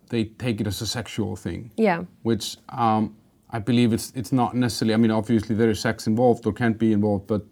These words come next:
Speaker 1: it's not,
Speaker 2: Mm-hmm.
Speaker 1: it's not about that. I mean, there's a difference between swinging and polyamory.
Speaker 2: Yeah, so the difference between singing, swinging and polyamory is that swinging is usually, um, confined by being only,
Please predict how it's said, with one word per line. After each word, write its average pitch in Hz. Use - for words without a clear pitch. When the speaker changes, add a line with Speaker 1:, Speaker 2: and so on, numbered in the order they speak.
Speaker 1:
it's 202
not, 185
Speaker 2:
Mm-hmm. -
Speaker 1:
it's -
not 131
about 104
that. 87
I 95
mean, 110
there's 110
a 127
difference 117
between 107
swinging 107
and 107
polyamory. 87
Speaker 2:
Yeah, 254
so -
the 240
difference 302
between 226
singing, 208
swinging 220
and 190
polyamory 180
is 185
that 185
swinging 233
is 196
usually, 208
um, 180
confined 185
by 180
being 190
only, 202